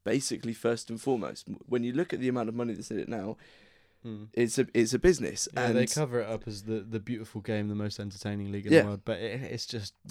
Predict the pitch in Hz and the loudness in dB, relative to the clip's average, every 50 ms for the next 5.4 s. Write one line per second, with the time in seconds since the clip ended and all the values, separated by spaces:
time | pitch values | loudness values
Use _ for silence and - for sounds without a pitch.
0 | 120 - - 127 143 131 - - - - 147 143 135 - - 127 117 - 139 143 | -8 -2 4 4 6 6 6 4 4 6 6 6 6 6 6 6 8 8 8 10
1 | 147 143 135 135 131 127 123 120 120 123 117 117 117 120 117 117 123 120 120 120 | 10 8 8 6 6 4 4 4 6 6 6 6 6 6 8 8 8 8 8 8
2 | 123 117 113 113 113 104 113 110 110 - - - - 110 110 107 - - - - | 6 6 6 4 2 2 0 -2 0 0 0 0 0 0 -2 -2 -4 -6 -6 -2
3 | - 107 208 208 208 - 185 180 127 104 101 101 101 107 - - - - - - | -2 0 0 0 6 8 8 8 8 6 2 -2 -4 -8 -10 -14 -20 -20 -20 -6
4 | - - 123 131 135 123 - 120 113 123 135 131 131 131 131 123 113 123 113 123 | 2 4 4 4 4 2 0 0 6 10 10 12 12 12 10 8 8 6 6 8
5 | 131 127 123 123 123 120 - - | 10 10 10 10 10 8 6 2